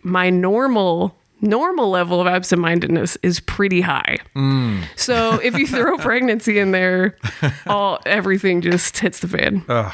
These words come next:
Speaker 1: It's pretty chaotic.
Speaker 2: I wish I had that as an excuse
Speaker 1: <laughs>
Speaker 2: because
Speaker 1: Yeah.
Speaker 2: I, like, I am not good with remem-, my memory is terrible, absolutely terrible, but I don't know. Um, okay, so we've got an irresistible question, uh,
Speaker 1: Hmm.
Speaker 2: this time again,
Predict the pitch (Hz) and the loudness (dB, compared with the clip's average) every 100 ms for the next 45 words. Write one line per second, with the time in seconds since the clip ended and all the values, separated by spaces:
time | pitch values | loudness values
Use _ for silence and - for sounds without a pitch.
0 | - 196 - 202 - - - - - - | -2 -2 0 -2 -2 -2 -4 -6 -10 -4
1 | 160 214 185 135 135 123 117 117 101 95 | 0 2 2 0 0 0 0 0 -2 -8
2 | - - 127 - - - 240 247 - 269 | -8 -4 -4 -2 -4 -4 -2 -2 -2 -2
3 | - 139 139 127 120 104 - 127 120 110 | -2 0 0 0 0 -2 -2 0 0 0
4 | 113 104 104 113 98 98 - 104 110 123 | 0 0 0 -2 -2 -4 -4 -2 0 2
5 | 127 123 117 104 87 82 - 104 104 90 | 2 2 0 -2 -4 -8 -10 -6 -4 -4
6 | 76 95 - 104 101 - 92 98 - 98 | -8 -10 -10 -8 -8 -8 -10 -8 -8 -8
7 | - - - - - - - - - 95 | -10 -12 -10 -12 -10 -12 -12 -10 -4 -2
8 | 92 92 87 - - - - - 127 131 | -2 -4 -8 -12 -16 -14 -14 -6 -2 0
9 | 131 127 127 - - 180 226 139 - 214 | 0 -2 -4 -6 -4 -2 0 -2 0 0
10 | 139 139 175 185 - - _ 160 160 175 | -2 -2 -2 -2 -6 -20 _ -6 0 0
11 | 160 156 127 120 - 160 - 101 - - | 2 0 -4 -4 0 -2 0 -4 -6 -18
12 | - _ _ - 233 208 175 170 127 101 | -20 _ _ -4 0 4 4 2 0 0
13 | 98 107 98 98 | 0 0 0 -2